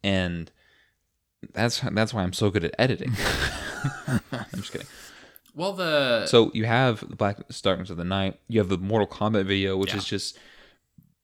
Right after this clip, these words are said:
Speaker 1: you and our buddy just beating each other up.
Speaker 2: Yeah.
Speaker 1: And I throw a grenade at the end or whatever.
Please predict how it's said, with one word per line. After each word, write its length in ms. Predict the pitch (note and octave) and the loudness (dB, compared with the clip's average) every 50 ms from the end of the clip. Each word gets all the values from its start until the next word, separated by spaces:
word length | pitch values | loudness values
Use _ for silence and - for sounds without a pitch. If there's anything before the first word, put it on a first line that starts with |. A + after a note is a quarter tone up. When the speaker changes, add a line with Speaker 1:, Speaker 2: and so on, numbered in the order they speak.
| _ _ _ _ _ | _ _ _ _ _
Speaker 1:
you 140 | A2 G#2+ G#2+ | 0 2 4
and 80 | G2+ | 4
our 60 | F#2+ | 2
buddy 200 | F#2 G#2+ G#2+ G#2 | 2 4 2 2
just 220 | G2 F#2 F#2 F2+ - | 2 0 -6 -2 0
beating 180 | A2+ A2 G2+ | 2 2 2
each 140 | G#2 G2+ - | 0 -2 -2
other 240 | G#2 F2+ F#2 F2+ F#2+ | -2 -2 0 0 0
up. 140 | G#2 G#2 G2+ | -2 -2 -2
Speaker 2:
Yeah. 160 | G2+ G2 F#2 - - _ _ _ _ _ _ | -2 -4 -6 -8 -14 _ _ _ _ _ _
Speaker 1:
And 80 | - F#2 | -6 -2
I 100 | F#2 G2 | -2 0
throw 140 | G2 G#2+ G2+ | 2 2 2
a 60 | G2+ | 2
grenade 300 | - G#2 G2 G2 F#2+ F#2+ | 4 2 4 4 4 4
at 120 | G2 F2+ | 2 0
the 160 | - F#2 F2+ F2+ | 0 -2 -2 0
end 140 | F2+ F#2 F2+ | -2 -4 -4
or 20 | |
whatever. 480 | F2 F2+ F2+ F2 E2+ F2 E2+ F2 F2 | -4 -4 -4 -2 -2 -4 -4 -6 -8